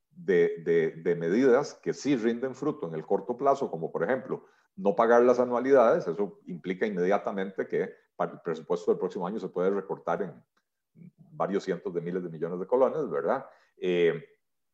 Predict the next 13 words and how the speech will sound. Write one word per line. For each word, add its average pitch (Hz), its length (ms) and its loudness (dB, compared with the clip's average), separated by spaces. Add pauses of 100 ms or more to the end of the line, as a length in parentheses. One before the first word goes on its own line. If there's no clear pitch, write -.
(200)
no 101 220 2
pagar 127 280 6
salario 95 440 2
escolar, 123 560 0
eso 104 320 -2
implica 95 400 -6
que - 80 -10
en 90 60 -6
el 73 80 -8
presupuesto 85 440 -6
del 92 80 -2
próximo 95 320 -6
año 113 220 -6